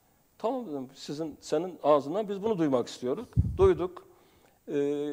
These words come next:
başlattık bu süreci. Şu anda da Ankara,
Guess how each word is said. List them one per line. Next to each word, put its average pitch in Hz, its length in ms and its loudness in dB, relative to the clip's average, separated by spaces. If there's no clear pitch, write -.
başlattık 175 600 6
bu 156 80 0
süreci. 139 540 0
Şu - 200 2
anda 160 240 4
da 160 280 2
Ankara, 151 540 6